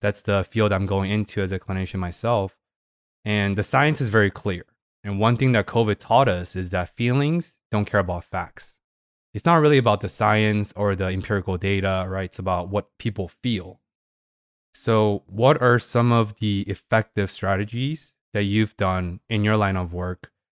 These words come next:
when you're facing people who have this not in my backyard mentality or this resistance, saying that, "No, no, no, no, no, they're not humans. They don't count,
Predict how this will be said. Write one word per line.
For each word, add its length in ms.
when 200
you're 140
facing 640
people 280
who 160
have 220
this 320
not 160
in 80
my 160
backyard 460
mentality 520
or 140
this 240
resistance, 800
saying 240
that, 100
"No, 160
no, 160
no, 100
no, 140
no, 360
they're 120
not 220
humans. 360
They 100
don't 180
count, 460